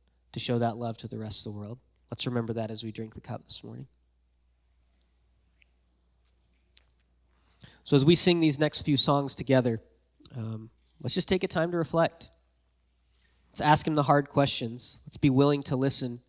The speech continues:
to what he says. Um, but let's start by recognizing how incredibly much he loves us and what a strong platform that is to move forward out of this place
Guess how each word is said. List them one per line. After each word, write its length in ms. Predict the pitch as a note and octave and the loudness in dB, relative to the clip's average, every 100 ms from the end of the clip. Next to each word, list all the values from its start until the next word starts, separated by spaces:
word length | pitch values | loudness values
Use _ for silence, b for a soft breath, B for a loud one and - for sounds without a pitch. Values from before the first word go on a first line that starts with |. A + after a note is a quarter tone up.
| _ | _
to 120 | - | -2
what 120 | C3 B2 | 0 2
he 80 | |
says. 500 | A#2 C#3 A#2 A#2 - b b b b b b b | 0 0 0 -2 -4 b b b b b b b
Um, 360 | A#2+ A2+ A2 C#3 _ _ - | -10 -8 -10 -14 _ _ 2
but 80 | |
let's 220 | C3 C#3+ - | 4 4 6
start 280 | D3+ C#3+ | 6 6
by 100 | C3+ | 6
recognizing 760 | B2 B2 B2 B2 A#2+ A#2 A#2 A2 | 4 2 0 -6 -4 -4 -4 -6
how 220 | C#3 B2+ | -4 -4
incredibly 500 | A2 - C3+ B2 B2 | -4 -6 -2 0 0
much 260 | A#2+ A#2+ - | 0 -2 -4
he 120 | B2 | -4
loves 320 | A#2 A#2 G#2+ | -4 -4 -4
us 360 | A#2 A2 - - | -4 -2 0 -2
and 140 | A#2+ A#2 | -6 -4
what 120 | A2+ | -2
a 40 | |
strong 380 | - - B2+ A#2+ | 0 2 2 2
platform 520 | - A#2 - - A2+ | -4 -6 -8 -10 -8
that 180 | A2+ A2 | -8 -8
is 300 | A2 A2 - b b b b b _ _ _ _ _ _ _ - | -8 -4 -4 b b b b b _ _ _ _ _ _ _ -2
to 100 | B2+ | 0
move 160 | A2+ | 0
forward 340 | - A2 A2 G#2+ | 0 -2 -2 -2
out 160 | B2 A#2 | -2 -2
of 60 | |
this 160 | A2+ - | -2 -4
place 520 | - A2 G2+ - | -4 -6 -4 -6